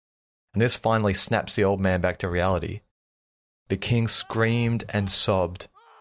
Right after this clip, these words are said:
He raged at his brother, telling him he should have known that the order was given in anger. He screamed that everything was his fault, and he broke down, bashing his head over and over against the marble palace walls. A few days later,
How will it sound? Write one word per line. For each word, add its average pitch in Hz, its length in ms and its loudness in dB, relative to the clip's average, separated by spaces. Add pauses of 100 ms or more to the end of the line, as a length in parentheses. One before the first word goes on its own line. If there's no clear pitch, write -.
(100)
He 85 80 -14
raged 92 480 2
at 127 60 4
his 110 100 -2
brother, 110 300 0
telling 107 320 0
him 101 80 -2
he 101 40 0
should 107 220 -2
have 92 80 -2
known 101 460 0
that 95 120 -6
the 113 100 -2
order 107 200 2
was 107 140 0
given 107 240 0
in 98 80 4
anger. 101 440 0 (440)
He 107 100 0
screamed 117 400 2
that 104 160 2 (140)
everything 117 340 0
was 101 140 0
his 123 180 2
fault, 110 320 2
and 87 100 2
he 90 80 -2
broke 110 380 0
down, 101 420 2 (320)
bashing 110 380 0
his 107 140 2
head 104 240 2
over 107 320 2
and 104 80 2
over 101 240 2
against 95 300 -2
the 98 60 -4
marble 95 360 0
palace 95 420 -2
walls. 90 540 0 (1080)
A 95 60 -6
few 120 220 0
days 120 200 4
later, 87 460 2